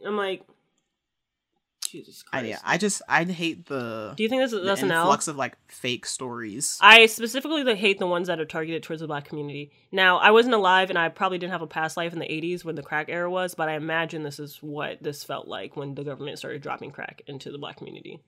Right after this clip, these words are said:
Speaker 2: <laughs>
Speaker 1: Like, people think podcasts are the problem. Skits are the problem.
Speaker 2: For, those are the real problems. Be creating discourse for days off of a
Speaker 1: Because
Speaker 2: fake
Speaker 1: a podcast,
Speaker 2: scenario.
Speaker 1: you can ignore.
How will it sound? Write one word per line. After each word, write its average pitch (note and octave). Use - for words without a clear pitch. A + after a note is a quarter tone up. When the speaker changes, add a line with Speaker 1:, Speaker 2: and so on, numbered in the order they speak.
Speaker 2:
<laughs> -
Speaker 1:
Like, F3+
people D4
think D#4
podcasts B3
are C#4+
the C#4+
problem. D4
Skits A3
are F#3+
the E3+
problem. D3+
Speaker 2:
For, D3
those F#3+
are G#3
the D3+
real D3
problems. C3+
Be D#3
creating D3
discourse D3
for C3+
days D3+
off A2
of C3+
a G#3+
Speaker 1:
Because C4+
Speaker 2:
fake B3+
Speaker 1:
a C4+
podcast, D#4
Speaker 2:
scenario. A#3
Speaker 1:
you A3+
can A3
ignore. D#3+